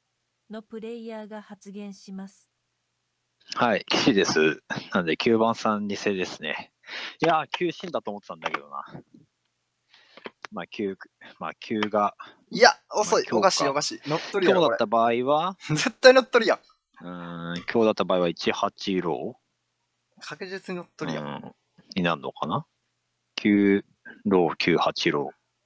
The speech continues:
Speaker 2: まあ、六、六を何で見るか、ちょっとわかりませんが。まあ、僕視点確実に九番さん陣外になったんで、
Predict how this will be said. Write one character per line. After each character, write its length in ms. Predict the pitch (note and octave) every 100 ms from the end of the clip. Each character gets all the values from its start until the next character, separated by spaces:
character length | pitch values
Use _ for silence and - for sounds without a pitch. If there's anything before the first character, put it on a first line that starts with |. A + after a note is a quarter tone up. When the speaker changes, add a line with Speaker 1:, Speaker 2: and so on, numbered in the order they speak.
| _ _ _ _ _ _ _ _ _ _ _ _ - - - - - _ _ -
Speaker 2:
ま 80 | E2
あ、 20 |
六、 520 | G2+ A2+ - G3 - - - -
六 400 | A#2 A2+ - F3+
を 140 | B2+ F#2
何 220 | G#2 F#2+
で 100 | E2
見 140 | E2
る 100 | D#2+
か、 220 | - D2+ - - - _ _
ち 60 | -
ょ 20 |
っ 20 |
と 140 | - D#2+
わ 60 |
か 120 | - F#2
り 60 |
ま 120 | F#2 F2+
せ 100 | F2
ん 80 | C#2
が。 180 | - - _ _ _ _ _ _ -
ま 200 | F2+ D#2
あ、 40 |
僕 280 | D#2+ - -
視 120 | -
点 180 | E2 D2+
確 240 | - E2+
実 260 | F2 E2+ F2+
に 80 | E2+
九 220 | - E2+
番 180 | F2 -
さ 140 | F#2
ん 100 | E2+
陣 220 | D#2 F2
外 140 | D2+ C#2+
に 40 |
な 80 | C#2+
っ 40 | -
た 80 | C#2
ん 140 | C#2
で、 200 | D2 C#2+